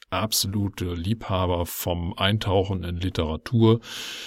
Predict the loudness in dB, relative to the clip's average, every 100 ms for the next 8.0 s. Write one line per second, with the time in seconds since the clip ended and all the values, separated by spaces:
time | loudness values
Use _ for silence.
0 | -14 -8 0 0 0 0 2 2 2 0
1 | -2 -2 -2 -2 -2 -4 -4 -2 -2 0
2 | -2 -2 0 0 0 0 0 0 0 0
3 | 2 2 2 0 -4 -8 -6 -2 -2 -2
4 | -2 -2 0 2 2 2 0 -2 -2 0
5 | 2 2 2 -2 -2 -2 -2 -2 -2 -2
6 | -2 0 2 0 -2 -4 -4 -4 -4 -2
7 | -2 -2 -2 -2 -2 -2 -4 -12 -12 -16